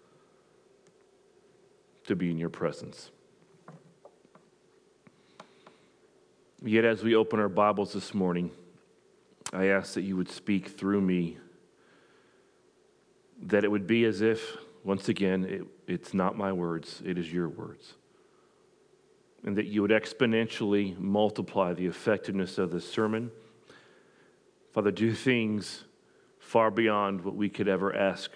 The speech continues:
or imagine, according to the power that is at work within us,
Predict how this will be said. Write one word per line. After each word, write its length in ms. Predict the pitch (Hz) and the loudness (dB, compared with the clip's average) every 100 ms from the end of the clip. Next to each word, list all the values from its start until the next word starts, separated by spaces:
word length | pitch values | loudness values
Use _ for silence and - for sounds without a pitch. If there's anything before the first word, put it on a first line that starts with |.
| - - | -14 -4
or 180 | 92 | -2
imagine, 500 | 90 82 73 - 71 - _ _ _ _ _ _ _ _ _ _ _ _ _ _ 104 | 0 -2 -6 -10 -16 -18 _ _ _ _ _ _ _ _ _ _ _ _ _ _ -6
according 440 | 92 - 107 98 | -6 0 0 2
to 40 | |
the 60 | 92 | 0
power 480 | 90 - 135 110 92 | -4 -2 2 4 2
that 100 | 87 | 0
is 160 | 82 | -2
at 160 | 85 - | -4 -2
work 220 | 90 90 | -2 0
within 320 | 90 - 95 | -4 -2 -2
us, 320 | 82 76 - | -2 -4 -12